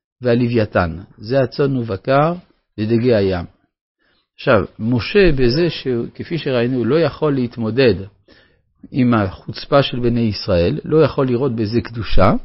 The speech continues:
אז הוא נפסל מלהיות המשיח,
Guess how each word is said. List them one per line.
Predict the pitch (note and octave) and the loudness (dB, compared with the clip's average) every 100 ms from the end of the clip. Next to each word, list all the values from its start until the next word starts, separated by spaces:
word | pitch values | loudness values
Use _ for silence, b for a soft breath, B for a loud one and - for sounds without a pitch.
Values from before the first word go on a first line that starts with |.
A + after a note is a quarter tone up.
| - B B B B - - | -12 B B B B -18 -4
אז | G#2+ | 0
הוא | D3 C3+ - | 2 0 0
נפסל | B2+ - - F3+ D#3 | -2 0 2 4 4
מלהיות | C#3 C3 C3+ C#3+ D#3+ - _ _ _ | 2 2 4 4 0 -6 _ _ _
המשיח, | B2+ C3 - E3+ E2+ - | -2 -2 2 2 2 -6